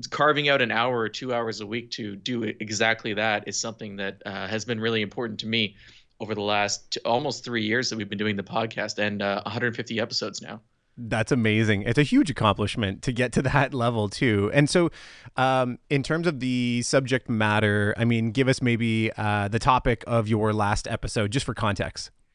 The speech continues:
Speaker 1: Well, the last episode was a fairly simple one. We each had driven a specific car,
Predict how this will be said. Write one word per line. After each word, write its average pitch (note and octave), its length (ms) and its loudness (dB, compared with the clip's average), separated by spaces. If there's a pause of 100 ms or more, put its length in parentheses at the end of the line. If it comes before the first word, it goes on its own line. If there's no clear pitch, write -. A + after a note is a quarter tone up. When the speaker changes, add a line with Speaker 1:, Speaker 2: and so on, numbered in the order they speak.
(520)
Speaker 1:
Well, F#3 120 2
the A3 60 6
last A#3 240 8
episode G3 400 2
was D3+ 360 2
a B2+ 100 -2
fairly D#3 300 2
simple C3+ 260 -4
one. B2 220 -2
We A#2 100 -2
each B2 540 -4
had A2 240 -2
driven A#2 380 -2
a G#2+ 40 -2
specific A2+ 400 -4
car, G#2+ 460 0